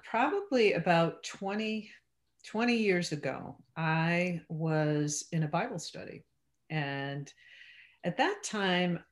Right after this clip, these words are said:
you know, I was, I've always read a lot, a lot, a lot, a lot. And, um, being in recovery and, uh, from alcohol and other drugs, I've had to learn how to take care of myself and how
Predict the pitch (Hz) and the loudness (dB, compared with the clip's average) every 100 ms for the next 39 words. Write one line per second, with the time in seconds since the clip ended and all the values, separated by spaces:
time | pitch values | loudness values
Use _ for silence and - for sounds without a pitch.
0 | - 190 185 170 165 170 151 - - - | -8 -2 2 4 4 2 -2 -8 -6 -4
1 | 185 - - 214 208 202 180 151 143 165 | -4 0 2 6 8 8 6 0 0 4
2 | 160 156 160 - 147 147 143 131 127 - | 4 4 0 -2 -4 -2 -4 -2 -4 -6
3 | - - - - - _ - 151 143 143 | -12 -12 -14 -16 -20 _ -10 -8 -6 -4
4 | 151 151 151 160 139 135 131 - - - | 0 0 -2 -4 -6 -6 -8 -10 -12 -14
5 | - 160 156 151 147 147 147 143 143 139 | -12 -6 -4 -2 -4 -4 -4 -6 -8 -12
6 | 147 _ _ _ - - - - _ _ | -16 _ _ _ -20 -20 -20 -20 _ _
7 | - 170 220 226 202 175 - 160 160 165 | -2 2 4 4 2 0 2 0 2 2
8 | 165 - 156 147 147 147 - 147 131 - | 2 0 0 0 -2 -4 -4 -4 -4 -4
9 | 165 151 156 156 156 151 147 143 160 135 | -4 -2 -2 -2 -2 0 0 -2 -2 -2
10 | 131 156 - - - 151 151 147 151 - | -4 -6 -10 -10 -4 -2 -2 -4 -6 -2
11 | 160 156 151 143 156 156 156 147 151 147 | -2 -2 -6 -2 0 2 0 -2 -2 -2
12 | 147 - 160 147 180 - 294 208 131 113 | -4 -4 -4 -4 -4 2 4 4 2 -6
13 | 139 135 - 143 175 160 156 | -6 -6 -8 -6 -2 0 0